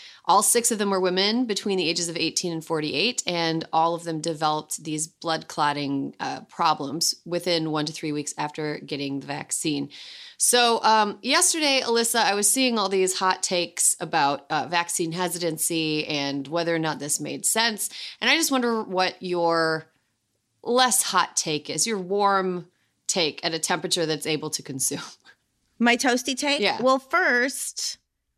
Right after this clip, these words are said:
Speaker 2: my first thought was my mom got the Johnson and Johnson vaccine, and she was a hesitant person, and I was waiting for her text because sh-, I thought she was gonna be like, "I told you there'd be something wrong with it."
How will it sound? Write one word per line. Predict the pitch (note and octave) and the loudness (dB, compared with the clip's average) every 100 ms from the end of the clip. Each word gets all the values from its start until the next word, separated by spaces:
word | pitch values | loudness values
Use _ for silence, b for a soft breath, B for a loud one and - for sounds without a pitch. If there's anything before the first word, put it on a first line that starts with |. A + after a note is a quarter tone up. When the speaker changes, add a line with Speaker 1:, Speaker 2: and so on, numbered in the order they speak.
| _ - | _ -8
Speaker 2:
my | - E3+ | -2 0
first | G3+ C#4+ F#4+ | 2 0 0
thought | - E3+ D#3 | 2 2 4
was | E3 D#3+ F#3+ | 2 2 2
my | F#3+ | 2
mom | F#3+ G3+ B3+ | 4 4 4
got | B3+ F#3+ | 0 -2
the | |
Johnson | F3+ D#3+ D#3 - C#3 | -2 0 0 -2 -6
and | F3 | -2
Johnson | E3 E3+ E3 D#3 | 0 0 -2 -6
vaccine, | C#3 F#2 - - A#2 D#3 - | -6 -8 -8 -10 -8 -8 -6
and | F3 E3+ | -4 -2
she | E3+ - A#3+ G3+ F#3+ F#3 b b b b - | -2 0 0 2 0 -2 b b b b -4
was | G3+ G3 | 0 2
a | G#3 | 2
hesitant | G#3 G3 F3+ - F3 D#3 | 2 0 0 0 -2 -2
person, | - E3+ D#3 - D3+ | -2 0 0 2 2
and | D#3+ E3+ | 2 2
I | |
was | F3 F3 | 2 2
waiting | D#3+ D3 D3+ | 0 0 -2
for | - G#3 | 0 0
her | C4 | 0
text | G#3 A#2+ - - - _ _ - | -2 -6 -6 -10 -12 _ _ -2
because | F#3 - D#3+ C#3 F3+ - | -2 2 0 0 -4 -8
sh-, | - - - | -4 -2 0
I | F3 F3 | 2 2
thought | - D3+ | 2 0
she | - | 0
was | F#3+ F#3+ | 0 0
gonna | G3 F#3 | -2 -2
be | F3+ | -2
like, | F3+ - | -2 0
"I | E4 E4+ G#4 - | 2 2 0 2
told | F4+ B4 C5 A4 | 6 8 6 6
you | G#4 G4+ | 6 6
there'd | C4+ C4+ | 6 4
be | A#3+ A3+ | 2 -2
something | - A3 - F#3 D#3+ | 0 -2 -2 -2 2
wrong | D#3+ | 2
with | F#3 G3 | 2 0
it." | G#3+ A#3 | -2 -2